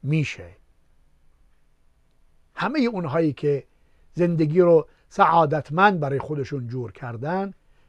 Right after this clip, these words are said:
دیدن که با تجربه می‌شه این کار را کرد.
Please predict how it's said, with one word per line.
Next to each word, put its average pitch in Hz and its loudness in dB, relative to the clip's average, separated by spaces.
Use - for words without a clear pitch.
دیدن 131 0
که 143 -8
با 123 -8
تجربه 110 -10
می‌شه 165 -2
این 95 -12
کار 92 -18
را 92 -20
کرد. - -20